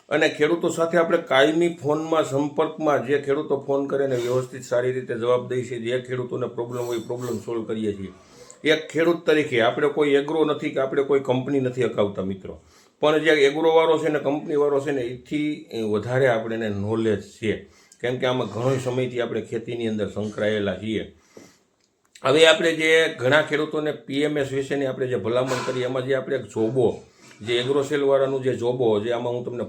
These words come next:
ફોટો દેખાડું છું, એક જોબોની ભલામણ આપણે ખેડૂતોને કરીએ અને જોબો વસ્તુય સારી છે મિત્રો, બહુ ખૂબ જ સારામાં સારી વસ્તુ છે, અ, સારી કંપનીની છે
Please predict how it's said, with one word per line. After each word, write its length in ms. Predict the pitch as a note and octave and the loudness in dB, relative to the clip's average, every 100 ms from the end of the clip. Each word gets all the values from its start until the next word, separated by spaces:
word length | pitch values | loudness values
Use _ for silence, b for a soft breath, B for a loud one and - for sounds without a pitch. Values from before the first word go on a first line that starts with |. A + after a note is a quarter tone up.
| - | -6
ફોટો 240 | B2 A#2 | -4 -4
દેખાડું 440 | G#2+ G#2+ A2 G#2+ G#2+ | -4 -4 -4 -4 -2
છું, 120 | G#2+ | -2
એક 120 | G2+ | -4
જોબોની 440 | - A2 C#3 D#3 | -4 -2 0 0
ભલામણ 440 | C3 A#2 C3+ C#3 B2+ | 0 0 0 0 -4
આપણે 200 | A#2+ A#2 | -4 -8
ખેડૂતોને 500 | G#2+ A#2 A2 A2 G#2 | -8 -8 -6 -6 -6
કરીએ 300 | G#2 G2+ F#2+ - B B B C#3+ | -6 -6 -6 -10 B B B 0
અને 120 | D3+ | 2
જોબો 360 | D3 D#3+ E3+ | 2 4 4
વસ્તુય 300 | D3+ - F#3 | 2 0 0
સારી 260 | C3+ C#3+ C3+ | 4 6 4
છે 120 | B2 | 2
મિત્રો, 360 | A#2 A2+ A#2 A2 | -4 -4 -2 0
બહુ 300 | B2 D3 D3+ | 2 2 0
ખૂબ 280 | - C3 D3+ | -4 0 0
જ 60 | |
સારામાં 380 | - B2+ C3+ B2+ | 2 2 2 0
સારી 240 | B2+ B2 | 0 0
વસ્તુ 380 | A2+ A#2 - A2+ | -2 -6 -8 -8
છે, 240 | A#2 A2+ - | -6 -6 -4
અ, 240 | A2 A2+ | -4 -4
સારી 300 | G#2+ A#2 C3 | 0 0 0
કંપનીની 560 | B2 C3 D3 D3+ C3 G#2 | 0 -2 -2 -2 -2 -2
છે 380 | G#2+ B B | -6 B B